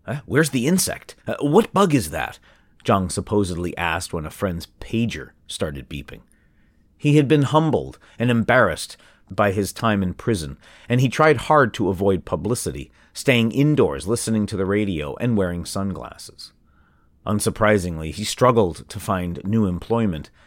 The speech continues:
and the local government considered finding work for him a sensitive subject. After several years of rejection, his pregnant wife introduced him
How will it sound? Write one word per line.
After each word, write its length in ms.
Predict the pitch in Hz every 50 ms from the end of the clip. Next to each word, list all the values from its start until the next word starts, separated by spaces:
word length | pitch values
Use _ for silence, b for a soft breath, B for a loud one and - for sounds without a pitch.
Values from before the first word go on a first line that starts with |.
| b b b
and 140 | b 110 113
the 60 | 113
local 280 | 113 120 113 104 110 104
government 540 | 92 113 117 117 117 113 104 98 92 -
considered 500 | - 110 101 92 - - 98 98 98 85
finding 420 | - - 113 107 104 92 98 98 95
work 240 | 104 117 120 113 -
for 140 | - 95
him 240 | 85 82 85 82 82
a 240 | 73 76 85 82 - _ _ _ _
sensitive 680 | - - - 123 117 113 - - 67 69 67 64 - _ _ _ _
subject. 600 | - - 98 90 76 - - - - _ - - _ _ _ _ _ _ _ _ _ _ _ _ _ _ b b b b b b b b b b b
After 260 | 123 135 - 175 175
several 400 | - - 165 156 143 151 143 123
years 360 | 120 123 131 131 135 123 98
of 120 | 113 92
rejection, 600 | 98 107 92 78 110 117 120 - - - 101 80
his 160 | 78 90 85 -
pregnant 420 | _ - 120 123 117 113 107 64
wife 320 | 69 98 110 110 104 -
introduced 540 | 104 98 - - 101 90 104 107 101 - -
him 240 | - 101 95 95 92